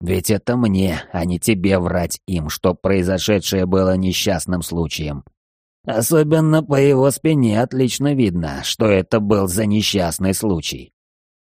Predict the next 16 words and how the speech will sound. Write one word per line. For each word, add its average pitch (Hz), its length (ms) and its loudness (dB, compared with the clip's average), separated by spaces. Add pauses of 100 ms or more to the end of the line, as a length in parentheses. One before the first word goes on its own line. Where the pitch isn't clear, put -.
(440)
Глава 156 320 4
тайной 156 420 2
полиции 120 600 0
поморщился, 87 840 -4 (400)
ведь 90 320 -2
и 101 100 0
наказать 95 580 0
никого 80 380 -4
нельзя 78 380 -6
было. 69 300 -12 (320)
Приказ 131 380 0
о 123 40 4
наказании 113 640 4
отдала 98 420 2
сама 98 320 -2
принцесса, 82 680 -6